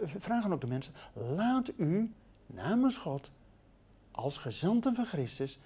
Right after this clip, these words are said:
vragen we u, laat u met Christus verzoenen." Dus ja, de boodschap kan alleen maar zijn om niet onder het oordeel ge-, eh, te vallen, dat je verzoend wordt met Jezus.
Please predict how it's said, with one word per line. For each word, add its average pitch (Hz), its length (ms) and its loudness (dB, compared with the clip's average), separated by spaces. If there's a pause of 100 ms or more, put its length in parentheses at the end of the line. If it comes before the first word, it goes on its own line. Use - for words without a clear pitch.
(160)
vragen 220 560 2
we 139 80 2
u, 120 200 0 (300)
laat 208 540 2
u 196 200 0
met 160 240 -2
Christus 175 460 -4
verzoenen." 214 460 -4 (460)
Dus 196 180 0
ja, 196 160 -2
de 120 80 -4
boodschap 156 520 -2
kan 190 220 -4
alleen 131 200 -2
maar 95 120 -8
zijn 95 260 -8 (300)
om 120 240 0
niet 214 240 0
onder 113 280 -2
het 95 180 -10
oordeel 170 500 6
ge-, - 120 -8
eh, - 1160 -8
te - 100 -6
vallen, 113 280 -6 (300)
dat 233 240 0
je 156 220 -2
verzoend 175 580 0
wordt 107 280 -6 (1040)
met 202 180 0
Jezus. 202 440 -4